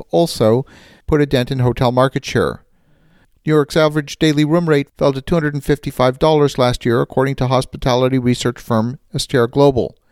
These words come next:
That's down from two hundred and seventy-one dollars in twenty fourteen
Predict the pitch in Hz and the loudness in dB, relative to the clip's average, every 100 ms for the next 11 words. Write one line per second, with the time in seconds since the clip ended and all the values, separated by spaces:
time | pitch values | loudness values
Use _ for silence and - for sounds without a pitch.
0 | _ _ _ _ _ - 156 - 160 156 | _ _ _ _ _ -4 -4 -4 -2 0
1 | 156 151 143 - 156 143 139 - 139 135 | 0 -4 -4 -2 0 -2 -4 -2 -2 0
2 | 127 127 147 143 131 123 123 - 120 - | -2 0 0 2 2 4 2 0 -8 -4
3 | 127 123 - 120 - 143 127 117 | -2 -2 0 0 0 0 0 -2